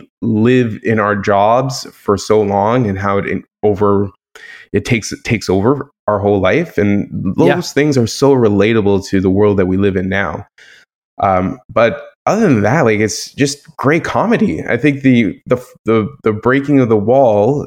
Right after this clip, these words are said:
Speaker 1: which is not a lot, but it just reminds me of that time period in the nineties, during the nineties sitcoms, where you would get the wink at the T V, at the
Speaker 2: Right.
Speaker 1: camera. And it just felt like that. It felt, it feels very sitcom-y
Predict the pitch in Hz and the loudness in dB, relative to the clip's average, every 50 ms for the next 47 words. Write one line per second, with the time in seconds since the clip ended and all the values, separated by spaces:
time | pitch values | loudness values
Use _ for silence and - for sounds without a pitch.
0 | - - 117 113 - 131 113 120 123 127 147 147 - - - - _ _ 107 107 | -4 -2 -2 0 0 0 0 2 2 2 0 -2 -4 -8 -14 -20 _ _ 0 2
1 | 104 127 139 135 120 98 104 - - 120 123 131 127 139 147 - - 175 160 131 | 2 4 4 4 2 2 0 0 0 2 2 2 2 0 -4 -4 -2 0 2 2
2 | 113 120 139 170 175 151 135 131 120 110 107 104 104 98 - - _ _ _ _ | 2 2 0 -2 -4 -2 0 2 2 4 4 2 0 -2 -4 -12 _ _ _ _
3 | _ _ _ _ _ _ _ - 104 101 98 - - - - - 120 117 120 127 | _ _ _ _ _ _ _ -2 -2 -2 -2 -4 -6 -10 -8 -4 -2 -2 -2 -2
4 | 127 - - 117 113 107 104 101 98 95 95 95 98 104 113 117 117 110 107 107 | -4 -2 -2 0 0 2 0 0 0 0 0 0 0 0 0 0 -2 -2 -2 -2
5 | 104 98 90 - 101 104 98 101 98 107 117 156 175 151 127 - 107 98 - - | -2 -4 -4 -2 -2 0 0 0 0 0 -2 0 0 -2 -2 -2 -4 -4 -2 -4
6 | 98 95 95 - - 98 98 98 104 104 98 101 104 101 107 104 101 - 95 101 | -4 -4 -4 -4 -2 -2 0 0 0 -2 -2 -2 -2 0 -2 -2 0 0 -2 -2
7 | 101 104 101 101 - 104 92 - - 80 - - 98 98 101 101 101 98 104 - | 0 -2 -2 -2 -2 -4 -4 -4 -10 -16 -8 -6 -6 -4 -2 -2 -2 -2 -4 -8
8 | - _ _ _ _ _ _ _ - - - 113 - - 123 139 139 120 101 98 | -12 _ _ _ _ _ _ _ -18 -4 -4 -4 -2 0 0 0 2 0 -2 -2
9 | 92 90 80 110 117 131 139 139 135 127 - - - _ - 117 123 - - 107 | -2 0 0 2 2 2 4 2 0 -2 -2 -6 -6 _ 0 0 0 0 -2 -4
10 | 98 - 76 73 - 107 104 - 120 123 127 - - - - 156 170 175 165 135 | -2 0 -2 0 0 -2 -2 0 2 2 2 0 -2 -4 -2 0 2 2 2 -2
11 | - - 107 101 117 120 120 117 - - - - - - - - 98 98 92 80 | -6 -8 -4 -2 0 0 0 0 -2 -4 -6 -8 -8 -8 -4 -4 -4 -4 -4 -6
12 | 80 67 | -10 -12